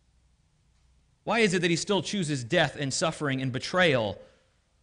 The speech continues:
Right? And there are other things I question too, right? I, I always question, like, knowing what he knows, knowing that he has all power, why in the world did he give it to us? <laughs>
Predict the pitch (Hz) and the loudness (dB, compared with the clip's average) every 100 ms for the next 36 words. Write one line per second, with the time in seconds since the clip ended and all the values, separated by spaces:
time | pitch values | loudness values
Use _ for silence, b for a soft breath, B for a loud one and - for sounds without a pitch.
0 | _ _ _ _ _ _ - 185 220 262 | _ _ _ _ _ _ -6 -2 4 10
1 | 269 294 269 240 214 233 220 208 226 147 | 10 8 4 2 2 2 2 0 -2 2
2 | 165 175 B B - 190 - 175 214 196 | 4 2 B B 0 0 0 4 6 6
3 | - 180 156 139 - - 165 214 247 240 | 4 2 2 -2 -4 -6 2 6 6 6
4 | 220 185 175 147 101 180 240 202 185 185 | 4 4 4 2 2 0 0 0 0 0
5 | 170 - 175 180 165 139 127 B B B | -2 -2 -4 -2 -2 0 0 B B B
6 | 233 285 285 262 220 240 220 170 190 165 | 2 4 4 2 6 8 8 6 2 2
7 | 226 208 175 135 110 - - | 2 2 -2 -4 -6 -8 -8